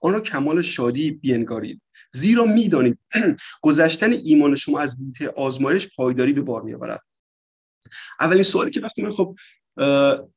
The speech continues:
کتاب مقدس یا این قسمت رو می‌خونم برای من پیش، اه، میاد اینه که آیا من می‌دونم که گذشتن، اه، ایمان من یا گذشتن زندگی من یا شرایط من در شرایط سخت می‌تونه این پایداری رو وجود بیاره؟ می‌تونه، اه،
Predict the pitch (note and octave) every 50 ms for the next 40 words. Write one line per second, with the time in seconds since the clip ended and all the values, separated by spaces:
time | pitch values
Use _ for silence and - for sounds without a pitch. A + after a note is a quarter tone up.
0 | _ - - - D3+ C#3+ D3 C#3+ C#3+ D#3 E3+ E3+ - E3 D#3+ E3 E3+ D#3 E3 D#3+
1 | - D3 C#3+ D3+ D3 C#3+ - - C#3+ D#3 D#3 D#3 C3 C3 C#3 C#3 C#3 C#3 - C#3
2 | C3+ - - C#3+ - - C#3+ C#3 C3+ C3+ C3+ C3+ C3 C3 - C#3+ D3 E3+ G3 G3
3 | - - F#3+ G3+ G3 F#3+ - G3 G3 F#3+ - _ _ _ _ _ _ _ _ -
4 | E3 G3 G#3+ A3 G#3 G3 G#3+ B3+ A#3 D3+ C#3 C#3 C3 B2+ B2+ - C#3 B2+ B2 C#3
5 | B2 B2+ B2+ C3 C3 - D3 D3+ E3 D#3 - - - _ _ - B2 B2 B2 A#2+
6 | A#2+ A#2+ C3+ C3 C3 B2 B2 B2 A#2+ A#2+ B2 C3 D3+ D#3 C3+ A2 - - B2 C3+
7 | C3 C3+ C3 A#2 A#2+ A#2 A#2 - - C#3 C#3 C#3+ D3 D3 D3 D3 D3 D3 - _
8 | _ - B2 B2 D3 C3 A#2+ A#2+ A#2+ A#2 C#3 D#3+ D#3 C#3 B2 A#2 A#2 B2+ C3 -
9 | - B2+ A#2 A#2+ A#2 A#2 A#2 - B2+ A#2+ C#3 D#3 C#3+ B2+ G#2+ A#2 A#2 A2+ A#2+ -
10 | - - - A#2+ A2+ A2+ G#2+ - A2 G#2 - - - D3+ C3+ B2+ - - _ -
11 | - - - D3 D#3 D#3 - F#3+ E3 D#3 D3+ - - B2+ A#2+ A#2 A#2 B2 A#2 C3
12 | C#3 C3 B2 A#2 A#2 A#2+ B2 - D3 C#3 - - A#2+ A#2 - A#2 A#2 A#2+ C3 C#3+
13 | C3+ - - D#4 D3+ D3+ C#3+ - - - - _ _ - B2 B2 B2 A#2+ A#2+ A#2
14 | A#2+ A#2+ -